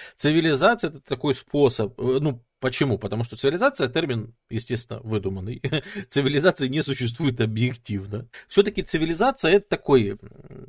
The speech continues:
арбитрарный термин. То есть, э, к-, разные люди вкладывают разное, да, что есть разделение на цивилизацию и варварство, есть разделение там на цивилизацию и, э, культуру, э, есть разделение на, ну, короче,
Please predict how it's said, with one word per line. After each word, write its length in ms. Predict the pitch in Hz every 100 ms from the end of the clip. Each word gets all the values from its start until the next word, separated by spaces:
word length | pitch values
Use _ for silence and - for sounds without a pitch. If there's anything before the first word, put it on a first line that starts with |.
| -
арбитрарный 760 | - 127 143 - 131 104 95 92
термин. 400 | - 90 92 90
То 140 | 92 95
есть, 260 | 98 - -
э, 460 | 104 101 101 95 - - -
к-, 300 | 135 123 123
разные 320 | 135 170 147
люди 260 | 151 220 156 131 107 98
вкладывают 560 | - 151 156 143 127
разное, 420 | 131 120 104 101 92
да, 160 | 120
что 260 | 120 107 101 -
есть 240 | - 120 120
разделение 420 | 113 117 120 110
на 100 | 101
цивилизацию 760 | - 107 107 117 139 135 - 92
и 40 |
варварство, 800 | 90 101 120 107 107 107 - 104 - - -
есть 260 | 110 117
разделение 600 | 113 107 113 117 123 104
там 200 | 98 98
на 180 | 98 95
цивилизацию 960 | - 104 104 107 127 131 - 98 95 95
и, 40 | - - -
э, 480 | - 98 95 92 92
культуру, 840 | - 110 104 127 143 127 120 110 107
э, 280 | 107 98 98
есть 280 | 107 110 107
разделение 480 | 110 113 120 120 107
на, 140 | 107
ну, 160 | 113 175
короче, 440 | 170 151 117 101